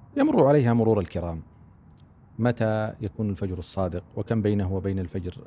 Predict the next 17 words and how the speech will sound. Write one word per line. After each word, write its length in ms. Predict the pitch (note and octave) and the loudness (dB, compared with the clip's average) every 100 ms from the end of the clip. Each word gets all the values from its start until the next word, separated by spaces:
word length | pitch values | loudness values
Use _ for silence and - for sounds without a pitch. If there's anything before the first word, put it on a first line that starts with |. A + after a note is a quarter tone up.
| - | -20
آه، 280 | A#2 A2 A#2 | -18 -14 -12
الكاذب؟ 440 | G#2 - F#2+ F#2 - - - - - - - - - - - | -8 -2 -2 -2 -10 -20 -20 -20 -20 -20 -20 -20 -20 -18 -6
آه، 580 | A#2+ A2+ A2+ A#2 C#3 C#3 | -2 0 -2 -4 -8 -4
متى 240 | B2+ - | -2 2
وقت 240 | A2+ - G#2 | 0 0 -4
العشاء؟ 480 | F#2+ F#2 G2+ F#2 - - - - - - - - - - - - - | -4 -2 -2 -2 -6 -20 -20 -20 -20 -20 -20 -20 -20 -20 -20 -20 -8
لا 120 | F#2 | -6
سيما 680 | F2+ G#2+ G2 F#2 F2+ F2 F2 | -4 -4 -2 -2 -4 -6 -8
في 160 | - F#2+ | -8 -6
اليمن 360 | G#2 G2+ F#2 | -2 -2 -4
هناك 440 | F2 F2+ E2+ - D#2+ | -6 -6 -8 -10 -10
اختلاف 560 | D#2+ - - F#2 F2+ | -10 -12 -8 -8 -8
كبير 420 | - E2 G#2+ - - - - - - - - | -10 -8 -6 -8 -14 -20 -20 -20 -20 -20 -12
ب-، 200 | F#2+ F#2 | -6 -6
في 180 | F2+ G2 | -6 -6
وقت 180 | F#2 - | -6 -6
العشاء، 360 | E2+ D#2+ E2+ | -8 -6 -8